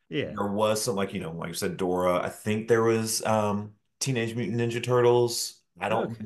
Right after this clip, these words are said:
Speaker 2: I, I think I saw highlights or heard something about them being there, but I didn't see them. Um, Thundermans was involved. They've got a new movie coming out. So,
Speaker 1: Okay.
Speaker 2: yeah,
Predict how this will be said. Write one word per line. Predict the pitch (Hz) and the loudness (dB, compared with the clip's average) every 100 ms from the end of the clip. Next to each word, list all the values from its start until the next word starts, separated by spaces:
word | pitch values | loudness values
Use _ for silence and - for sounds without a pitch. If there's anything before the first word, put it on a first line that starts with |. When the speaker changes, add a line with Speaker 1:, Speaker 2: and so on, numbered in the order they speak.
| - | 0
Speaker 2:
I, | 113 - 120 | 2 4 2
I | |
think | 139 123 | 2 0
I | 101 | 0
saw | - 95 | 0 0
highlights | - 147 151 156 151 | 0 -4 -4 -4 -4
or | 107 | -6
heard | 95 143 139 | -2 -2 -2
something | 139 139 | -2 0
about | 135 135 | -2 0
them | 135 | -2
being | 135 135 131 | -2 -2 0
there, | 135 131 131 - _ | 0 0 -4 -14 _
but | - | -4
I | 101 | 0
didn't | 117 107 | 0 0
see | - 113 | 0 0
them. | 113 110 110 - _ _ _ _ | 0 0 -4 -8 _ _ _ _
Um, | 95 95 90 87 85 85 - _ _ - | 0 2 2 0 -2 -4 -8 _ _ -2
Thundermans | 110 110 107 110 101 | 0 2 0 0 0
was | 104 | 0
involved. | 104 101 104 104 104 | 0 4 6 6 2
They've | 92 90 | -2 -2
got | 87 | -2
a | |
new | 85 85 | -4 -4
movie | 107 120 117 | -2 -2 -4
coming | 120 113 110 107 | -4 -4 -4 -2
out. | 104 104 101 - - _ _ _ _ - | 0 0 -2 -6 -14 _ _ _ _ -10
So, | - 95 90 90 | 0 2 2 0
Speaker 1:
Okay. | 90 87 87 85 85 90 | -4 -4 -4 -4 -6 0
Speaker 2:
yeah, | 95 165 | 0 0